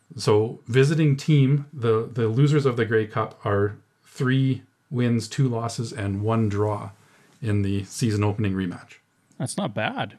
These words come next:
Speaker 1: So like I said, they, they like to go in there and spoil the party if they can. Now, the question is, this will be Hamilton's third trip to the rematch opening weekend.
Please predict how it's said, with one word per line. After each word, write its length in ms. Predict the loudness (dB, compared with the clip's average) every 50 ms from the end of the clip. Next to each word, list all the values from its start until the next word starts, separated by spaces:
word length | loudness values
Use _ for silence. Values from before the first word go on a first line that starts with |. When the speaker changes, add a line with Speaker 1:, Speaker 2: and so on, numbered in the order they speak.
| _ _ _ _
Speaker 1:
So 160 | 0 2 4
like 160 | 6 6 4 4
I 80 | 2
said, 260 | 2 2 2 0 2
they, 160 | 0 0 0 0
they 180 | 2 2 4
like 180 | 4 4 4 2
to 80 | 0
go 160 | -2 0 2 2
in 100 | 2 2
there 140 | 0 0
and 100 | 0 -2
spoil 260 | -2 0 2 2 2 2
the 80 | 0
party 400 | -2 0 2 2 2 0 -2 -8 -8
if 160 | -6 -6 -6 -4
they 140 | -6 -6
can. 320 | -4 -2 -2 -4 -4 -8 -12 _ _ _ _ _ -4
Now, 300 | -2 0 0 0 -2 -2 -2
the 120 | -2 0
question 380 | 0 2 0 0 0 0 0 2
is, 360 | 2 2 0 -2 -8 -14 -20 _ _ _ _ _ -6
this 160 | -4 -4 -2
will 80 | -2 -2
be 120 | -2 -2
Hamilton's 680 | -2 0 0 0 0 -2 -2 -2 -2 -2 -2 -4 -8 -16 _ _ _
third 440 | -10 -2 2 2 4 4 2 -2 -8 -14 -16 -12
trip 340 | -6 -2 -2 -2 -2 -4 -12
to 460 | -8 -4 -2 0 0 0 -2 -2 -6 -10 _ _ _ _ _ _ _ _ _ _ _ _ -20 _ _ -20 _ _ -20 -20 -16 _ -4
the 380 | -2 -2 -2 -2 -4 -6 -10 -12 -18 _ _ -2
rematch 560 | 0 2 2 2 0 -2 -2 -6 -10 -8 -4
opening 320 | -4 -4 -4 -4 -4 -2
weekend. 440 | -2 -2 -2 -2 -4 -4 -4 -4 -6